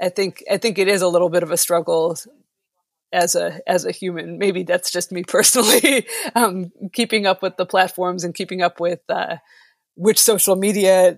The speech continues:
platforms you're supposed to be on and maintaining the, the, um, proper amount of, you know, public figurehood that you need to maintain to be a writer and, and making, you know, taking the right pictures and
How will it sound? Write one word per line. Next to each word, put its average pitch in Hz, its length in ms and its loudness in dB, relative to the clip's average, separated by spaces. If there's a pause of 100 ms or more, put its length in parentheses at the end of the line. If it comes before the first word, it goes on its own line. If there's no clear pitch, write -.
(120)
platforms 185 460 0
you're 175 100 -4
supposed 180 400 -4
to - 40 -20
be 175 140 -2
on 175 240 -2
and 170 100 -6
maintaining 175 640 -2
the, 165 480 2 (240)
the, 165 420 0 (140)
um, 170 520 -10 (960)
proper 165 420 2
amount 170 380 -4
of, 165 360 -4 (300)
you 175 120 -6
know, 165 140 -6
public 175 320 -2
figurehood 180 540 0
that 175 100 -2
you 180 100 -6
need 175 200 -4
to 170 80 -8
maintain 185 460 -2
to 185 100 -4
be 180 140 -2
a 175 60 4
writer 175 480 4
and, 170 520 -6 (600)
and 175 320 -4 (160)
making, 170 580 -8
you 180 200 -6
know, 180 140 -6
taking 170 340 -10
the 175 80 -4
right 175 180 0
pictures 180 600 0
and 170 460 -8